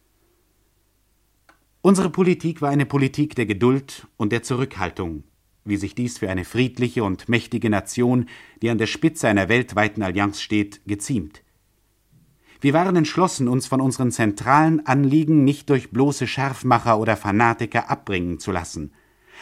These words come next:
Aber nunmehr sind weitere Maßnahmen notwendig geworden, und sie sind angelaufen. Und diese Maßnahmen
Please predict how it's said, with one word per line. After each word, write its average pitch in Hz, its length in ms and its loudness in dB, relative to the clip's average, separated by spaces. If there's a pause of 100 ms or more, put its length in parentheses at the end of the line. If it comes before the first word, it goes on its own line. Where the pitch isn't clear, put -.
(120)
Aber 139 200 4
nunmehr 165 720 6
sind 127 320 0
weitere 120 420 0
Maßnahmen 95 560 0
notwendig 101 500 -2
geworden, 98 520 -4 (340)
und 202 280 4
sie 165 140 0
sind 147 320 0
angelaufen. 90 680 -2 (840)
Und 151 180 4
diese 185 220 2
Maßnahmen 139 840 2